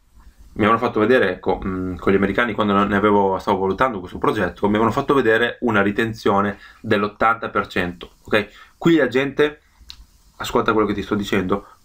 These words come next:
qui la gente, le persone del tuo team e non solo, anche i clienti vorranno attivarsi, non vorr-, eh, cioè, non vorranno rimanere fuori da tutta questa cosa che c'è dentro l'attivazione,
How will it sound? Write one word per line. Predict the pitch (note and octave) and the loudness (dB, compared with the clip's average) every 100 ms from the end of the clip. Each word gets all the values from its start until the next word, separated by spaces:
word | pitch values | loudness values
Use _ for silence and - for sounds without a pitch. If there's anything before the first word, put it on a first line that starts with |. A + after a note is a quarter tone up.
| - | -4
qui | C#3+ C#3 - | 2 2 0
la | A2+ | -2
gente, | G#2 G#2+ G#2+ A#2+ A#2+ - - | 0 0 0 -2 -2 -18 -10
le | A2 | -8
persone | A2+ G#2 B2+ | -4 0 2
del | B2 | 2
tuo | A#2 A2+ | 0 0
team | A#2 G#2+ A2 | 2 0 -2
e | A#2 | -6
non | A2+ | -6
solo, | A2+ F3+ B2 | 0 2 2
anche | G2 - | 0 -2
i | G#2+ | -4
clienti | A#2+ A2+ A2 G2 A#2 A#2 - - - - - | 0 2 2 0 -2 -2 -6 -20 -20 -20 -10
vorranno | A2 A2 G#2+ A#2 C#3 A2+ F#2+ F2+ - - | 0 2 2 2 0 0 -6 -12 -16 -14
attivarsi, | - - G2+ F2 - - - _ _ - - | -10 -4 -2 -2 -6 -16 -18 _ _ -20 -2
non | A#2 A#2+ | 0 2
vorr-, | A#2+ A#2+ B2+ | 2 2 0
eh, | B2 | -4
cioè, | A2 A#2 - - | 0 -2 -2 -8
non | B2 A#2+ | -2 2
vorranno | C3 D#3+ C#3 | 2 2 0
rimanere | C3+ A#2+ C3+ B2 | 0 0 0 -4
fuori | - B2+ A2+ | 0 -2 -2
da | |
tutta | - - C#3+ C#3 | -8 -6 -2 -2
questa | A#2 G#2+ A2+ | -2 -2 0
cosa | G2+ F#2+ | 0 -2
che | G2 G#2+ | -2 0
c'è | G#2 | -2
dentro | F#2+ A#2 A#2+ - A#2+ | 0 -2 -2 -2 -2
l'attivazione, | G#2 A2 G2 - G2 F#2 - | -2 -4 -6 -4 -2 -2 -8